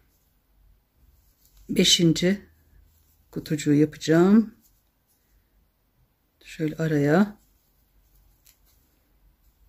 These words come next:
Onun yanındakine boşluğa battım. Evet, şimdi iki zincirimi çektim.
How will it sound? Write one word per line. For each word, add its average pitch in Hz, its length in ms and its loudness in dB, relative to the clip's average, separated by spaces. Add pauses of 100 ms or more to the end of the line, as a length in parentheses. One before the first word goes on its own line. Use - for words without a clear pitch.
(840)
Onun 160 400 0
yanındakine 151 920 2 (500)
boşluğa 143 560 -8
battım. 165 760 -2 (1600)
Evet, - 280 -8
şimdi 202 600 0 (720)
iki 202 240 -2
zincirimi 151 500 4
çektim. 208 840 4